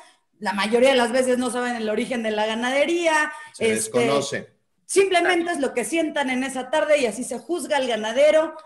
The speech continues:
Speaker 1: sin saber las trayectorias. ¿Qué sienten ustedes? Pues no sé,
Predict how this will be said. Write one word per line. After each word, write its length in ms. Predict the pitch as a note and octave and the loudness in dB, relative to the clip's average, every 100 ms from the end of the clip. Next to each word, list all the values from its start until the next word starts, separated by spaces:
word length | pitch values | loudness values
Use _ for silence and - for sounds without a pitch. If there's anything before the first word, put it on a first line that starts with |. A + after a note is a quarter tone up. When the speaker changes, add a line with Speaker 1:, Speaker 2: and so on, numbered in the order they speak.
| - | -10
Speaker 1:
sin 260 | - C4+ | -2 0
saber 420 | C4 B3+ B3+ C#4+ D4 | 0 0 2 4 2
las 200 | C4+ - | -2 -4
trayectorias. 680 | G#3+ G3 G3+ G#3+ G3 G#3 | -4 -4 -6 -4 -4 -4
¿Qué 120 | - F#4+ | -2 0
sienten 420 | F#4+ G4 F#4+ D4 | 2 2 0 -2
ustedes? 520 | B3 - C4 C4+ C4+ - _ _ _ _ _ | -2 0 2 2 0 -6 _ _ _ _ _
Pues 160 | A#3+ B3+ | 0 2
no 120 | D#4+ | 2
sé, 140 | - | 2